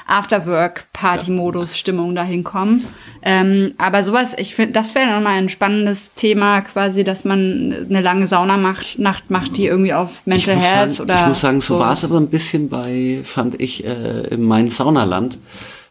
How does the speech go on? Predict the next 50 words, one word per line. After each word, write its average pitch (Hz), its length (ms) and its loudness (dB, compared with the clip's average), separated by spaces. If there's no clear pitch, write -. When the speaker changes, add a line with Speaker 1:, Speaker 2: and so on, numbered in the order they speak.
Speaker 2:
Äh, 117 140 2
Speaker 1:
Ja, 311 140 2
Speaker 2:
hier 131 80 4
in 131 80 2
Speaker 1:
da - 60 -4
war's 254 200 2
Speaker 2:
Eibenstadt, 170 320 2
Speaker 1:
immer 220 100 4
Speaker 2:
da 139 60 2
Speaker 1:
so. 127 60 -2
Speaker 2:
war's 143 220 0
eigentlich, 139 420 -2
Speaker 1:
Ja. 190 120 0
Speaker 2:
äh, 135 240 2
es 131 180 -2
wurde 123 240 2
einfach 120 220 0
lang 113 280 4
sauniert, 165 360 4
es 135 180 -4
wurde 117 180 0
halt 120 120 -6
ein - 60 -10
bisschen 110 220 -4
gegrillt 110 480 0
noch 170 200 2
Speaker 1:
Ja. - 60 -18
Speaker 2:
zusätzlich, 214 640 0
aber 117 140 2
es 220 120 -2
war 107 240 -2
Speaker 1:
Ja. 190 280 0
Speaker 2:
tatsächlich 127 580 0
der 123 120 2
Fokus 127 520 -2
nicht 135 320 2
auf 135 140 2
irgendwelchen 120 540 0
Partyaufgüssen 175 1120 0
oder 175 240 -2
irgend 165 240 -2
sowas, 175 340 -2
sondern 117 220 2
es 113 120 0
wurde 113 220 0
einfach 113 280 -2
halt 110 200 -2
ganze 104 240 0
Nacht 92 300 2
durchsauniert. 160 580 2